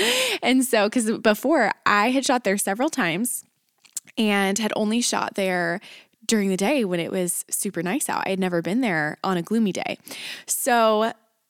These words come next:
I had a set of Christmas minis there one time. It was a gloomy day and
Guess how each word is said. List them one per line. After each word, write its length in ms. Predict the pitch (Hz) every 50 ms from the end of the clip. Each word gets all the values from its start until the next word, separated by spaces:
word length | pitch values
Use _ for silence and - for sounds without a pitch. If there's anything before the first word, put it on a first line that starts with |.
| _ _ _
I 120 | - 220 226
had 440 | 240 233 240 240 226 254 320 - -
a 60 | 370
set 320 | - - - 262 233 -
of 160 | - 240 226
Christmas 460 | - - - 220 208 - 202 190 185 -
minis 400 | 190 170 165 151 165 180 - -
there 280 | 165 160 - 151 156 156
one 220 | - 165 156 170
time. 400 | 175 185 170 131 101 - 180 208 - - - - - - - _ _ -
It 120 | 226 156
was 300 | 208 220 214 202 - - _ -
a 80 | 220
gloomy 540 | 214 202 - 214 208 233 247 269 294 294 294
day 540 | 285 254 196 180 175 170 165 170 170 202 - - _ _
and 640 | 208 202 196 185 180 180 180 180 175 175 180 -